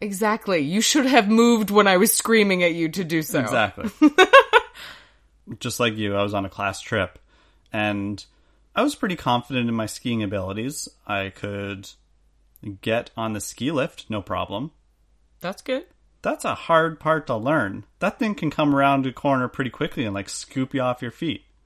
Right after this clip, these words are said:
Speaker 1: Mm-hmm.
Speaker 2: Yeah. And I was going down the hills just fine. Great confidence, going fast. It's a lot of fun.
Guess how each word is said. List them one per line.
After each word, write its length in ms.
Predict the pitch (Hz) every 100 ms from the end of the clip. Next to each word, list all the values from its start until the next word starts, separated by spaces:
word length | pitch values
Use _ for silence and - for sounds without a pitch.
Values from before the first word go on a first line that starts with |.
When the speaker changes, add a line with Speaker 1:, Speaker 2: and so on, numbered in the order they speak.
| -
Speaker 1:
Mm-hmm. 560 | 151 175 214 359 359 359
Speaker 2:
Yeah. 180 | 185 - _ _ _ _ _ _ _ _
And 220 | - 110 104
I 80 |
was 140 | 98 95
going 180 | 107 98
down 160 | 101
the 60 | 98
hills 320 | 143 151 147
just 200 | 156 147
fine. 500 | 156 143 143 143 143 _ _ -
Great 220 | 127 113
confidence, 760 | 107 107 - 107 104 101 -
going 280 | - 98 98
fast. 760 | - 123 131 135 139 - - - _ _ _ _ _ _
It's 80 | -
a 40 |
lot 180 | 117 113
of 60 | 110
fun. 260 | - -